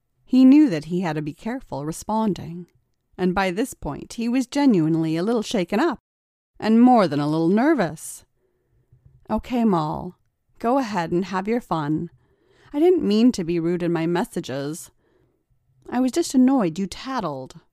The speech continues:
I'm sorry." Within a few minutes, she messaged him back. "Laughing my ass off. Oh, right.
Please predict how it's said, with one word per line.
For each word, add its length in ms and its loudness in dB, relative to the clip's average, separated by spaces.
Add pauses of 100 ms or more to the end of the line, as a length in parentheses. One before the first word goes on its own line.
(140)
I'm 160 2
sorry." 800 -4 (680)
Within 240 -4
a 80 -4
few 220 2
minutes, 340 -2
she 160 -6
messaged 520 -6
him 160 0
back. 440 -8 (1120)
"Laughing 480 0
my 120 0
ass 300 -8
off. 380 -4 (340)
Oh, 180 0
right. 600 -8